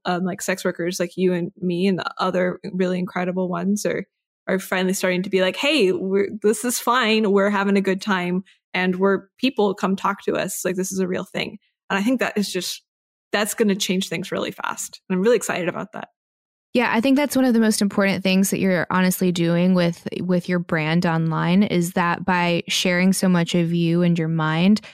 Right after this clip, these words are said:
Speaker 2: it does start to kind of erase that stigma. So I think you're a wonderful example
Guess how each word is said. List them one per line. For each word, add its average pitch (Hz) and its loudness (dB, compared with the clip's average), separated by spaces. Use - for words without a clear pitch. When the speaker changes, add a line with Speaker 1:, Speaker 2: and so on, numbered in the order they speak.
Speaker 2:
it 190 0
does 180 2
start - -2
to - 0
kind 202 4
of 190 2
erase 190 2
that - -4
stigma. 208 2
So 214 2
I 214 2
think 269 4
you're 226 6
a 202 2
wonderful 214 4
example 175 2